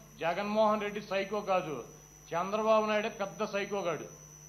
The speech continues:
ఆయన ఎవరో జ్యోతుల నెహ్రూ అంటే పక్కన కూర్చుంటే లేచి వెళ్ళిపోమన్నాడు జగన్మోహన్ రెడ్డి గారు. జగన్మోహన్ రెడ్డి గారు ఎటువంటి వ్యక్తుల్ని కనీసం ముట్టుకుంటా కూడా మనం,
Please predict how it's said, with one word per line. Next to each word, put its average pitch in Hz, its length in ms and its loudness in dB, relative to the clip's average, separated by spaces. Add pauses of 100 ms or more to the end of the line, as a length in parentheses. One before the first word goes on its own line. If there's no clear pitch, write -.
(960)
ఆయన 185 300 2
ఎవరో 202 260 2
జ్యోతుల 220 420 -2
నెహ్రూ 220 280 0
అంటే 208 220 -4
పక్కన 214 380 -2
కూర్చుంటే 220 360 -4
లేచి 202 240 -4
వెళ్ళిపోమన్నాడు 160 680 -4
జగన్మోహన్ 160 440 -2
రెడ్డి 127 180 -10
గారు. - 340 -12 (340)
జగన్మోహన్ 233 680 2
రెడ్డి 233 220 -2
గారు 220 260 0
ఎటువంటి 220 520 -4
వ్యక్తుల్ని 202 680 -6 (340)
కనీసం 226 540 -2
ముట్టుకుంటా 233 720 -2
కూడా 226 400 0
మనం, 202 520 0